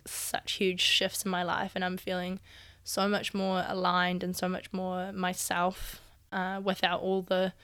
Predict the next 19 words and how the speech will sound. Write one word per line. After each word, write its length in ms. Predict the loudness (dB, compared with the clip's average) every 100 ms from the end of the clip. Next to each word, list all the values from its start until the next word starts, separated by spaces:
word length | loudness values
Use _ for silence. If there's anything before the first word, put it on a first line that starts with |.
| -20 -20 -20 -2
need 320 | 4 6 4
to 80 | 0
do 240 | 2 4 4
more 240 | 2 2
and 140 | 2
be 160 | 2 2
more 320 | 4 2 0
and, 380 | -2 -2 -2 -4 -8 _ -20 -4 -4 -4 -2
um, 640 | 2 4 4 0 0 -2 -4 _ _ _ -20 _ _ -20 _ _ -4
yeah, 340 | 0 0 -2 -10 -6
and 140 | -2 0
to 480 | 2 4 4 2 -2 -8
really 320 | -4 0 0
work 340 | 2 0 0 -2
myself 380 | -4 -2 -4 -6
to 100 | -12
the 100 | -12
core, 340 | -6 -4 -4 -4
basically, 640 | -6 -6 -8 -6 -4 -6